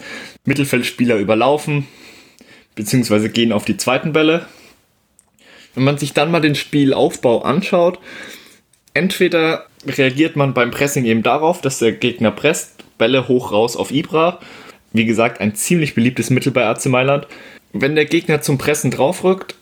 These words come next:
wird, geht Platz zwischen den Linien auf und der wird dann von den Außenspielern genutzt. Aber gehe ich gleich nochmal drauf ein. Wenn Benacer und Kessié vom Gegner beim Spielaufbau zugestellt werden, rückt, äh, Hakan Çalhanoğlu nach hinten. Er macht, gibt den dritten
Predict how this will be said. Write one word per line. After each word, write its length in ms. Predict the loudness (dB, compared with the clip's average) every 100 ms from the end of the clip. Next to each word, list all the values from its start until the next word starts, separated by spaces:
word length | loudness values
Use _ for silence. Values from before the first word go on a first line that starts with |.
| _
wird, 460 | -4 -4 -4 -12 -8
geht 200 | -8 -4
Platz 280 | -2 -2 0
zwischen 240 | 0 2
den 80 | 2
Linien 380 | 2 0 0 0
auf 440 | 0 0 -2 -10 -20 _ -20 _ _ _ -2
und 160 | 0
der 140 | 2 2
wird 100 | 0
dann 140 | 0
von 100 | 0
den 140 | 0
Außenspielern 840 | 2 0 0 -4 -6 -6 0 2 2
genutzt. 460 | 2 0 -4 -12 -18 _ _ 0
Aber 140 | 0
gehe 120 | 2
ich 100 | 0
gleich 220 | 0 0
nochmal 200 | 0 0
drauf 240 | 0 0 0
ein. 240 | 0 0 -8 -20 -20 -4
Wenn 460 | 0 2 0 -2 -8 _ -4
Benacer 760 | 0 -2 2 0 0 -4 0
und 360 | 2 2 -2 -2
Kessié 440 | -2 -2 -2 0
vom 180 | 0 0
Gegner 280 | 0 2 0
beim 100 | 0
Spielaufbau 400 | 0 0 2 -2
zugestellt 540 | -2 -4 0 -2 0
werden, 280 | 0 0 -4 -14 -20 -20 -4 -2
rückt, 280 | -2 -4
äh, 220 | 0 0 2
Hakan 260 | 0 0
Çalhanoğlu 480 | 0 0 2 2 2
nach 160 | 2 0
hinten. 320 | 0 0 0
Er 80 | 2
macht, 260 | 0 0
gibt 200 | -2 0
den 120 | -2
dritten 340 | 0 -2 0